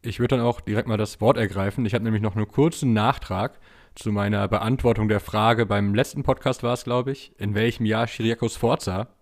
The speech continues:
geboren wurde. Ich hab ja voller Inbrunst neunzehnhundertneunundsiebzig gesagt und jetzt war ich heute Morgen bei meinem ehemaligen Mitbewohner, der seit neuestem auch unseren Podcast hört, und der meinte zu mir: „Hey Stefan,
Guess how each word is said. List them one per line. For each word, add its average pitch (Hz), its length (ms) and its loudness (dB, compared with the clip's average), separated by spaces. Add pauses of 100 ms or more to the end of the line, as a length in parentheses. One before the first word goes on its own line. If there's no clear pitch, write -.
(160)
geboren 98 380 0
wurde. 104 300 0 (500)
Ich - 140 -2
hab - 140 0
ja 135 100 4
voller 127 320 6
Inbrunst 117 640 2
neunzehnhundertneunundsiebzig 107 920 -2
gesagt 95 460 -4
und 104 160 -2
jetzt - 120 -4
war 110 80 2
ich - 140 -2
heute 156 300 6
Morgen 123 340 6
bei 104 100 2
meinem 107 180 2
ehemaligen 110 360 2
Mitbewohner, 104 540 -2 (440)
der 101 120 2
seit 101 160 0
neuestem 110 320 2
auch 107 140 0
unseren 110 200 0
Podcast - 440 -2
hört, 107 260 0 (300)
und 104 180 -2
der 113 100 6
meinte 117 240 4
zu 131 120 -2
mir: 120 220 6 (340)
„Hey 127 180 0
Stefan, 117 440 2